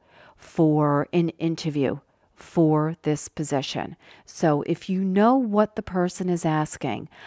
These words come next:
uh, then you know what you will need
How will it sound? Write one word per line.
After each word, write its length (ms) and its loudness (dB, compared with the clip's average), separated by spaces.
uh, 420 2
then 240 0
you 340 2
know 480 2
what 400 0
you 180 0
will 160 0
need 420 -2